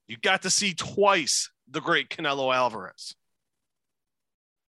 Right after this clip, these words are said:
Anthony Joshua. Four big names right there. Teofimo Lopez, George Kambosos,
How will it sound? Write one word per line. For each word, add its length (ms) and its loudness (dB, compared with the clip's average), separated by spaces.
Anthony 500 0
Joshua. 560 -2
Four 260 6
big 420 2
names 440 -2
right 400 0
there. 200 -6
Teofimo 760 2
Lopez, 460 0
George 260 -8
Kambosos, 680 -6